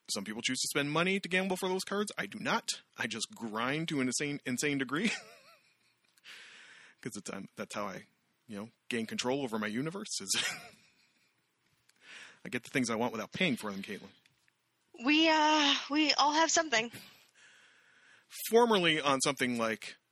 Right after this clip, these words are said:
Speaker 1: Love Live or, or Bandori, it would be like, you get the card and then you level it up and you, like, Super Saiyan it. Boom, once. And now it's,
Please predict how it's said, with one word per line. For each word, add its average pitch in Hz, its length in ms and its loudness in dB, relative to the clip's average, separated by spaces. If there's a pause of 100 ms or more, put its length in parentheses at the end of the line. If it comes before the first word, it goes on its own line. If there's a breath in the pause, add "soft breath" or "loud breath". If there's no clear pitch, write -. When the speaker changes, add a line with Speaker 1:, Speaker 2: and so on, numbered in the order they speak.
(200)
Speaker 1:
Love 127 180 4
Live 117 420 2
or, 110 100 -8 (240)
or 101 560 -2
Bandori, 123 560 2 (120)
it 135 140 -4
would 117 100 -6
be 113 140 -2
like, 101 380 -8 (540)
you 104 140 -6
get 131 180 2
the 151 60 -4
card 160 340 4
and 110 80 -4
then 104 100 -4
you 101 100 -6
level 120 300 -2
it 139 60 0
up 190 260 0
and 113 160 -4
you, 113 120 -4
like, 104 360 -6
Super - 340 2
Saiyan 104 220 4
it. - 140 -10 (140)
Boom, 117 480 4
once. 117 280 0 (1200)
And 104 100 -10
now 101 200 -4
it's, - 340 -4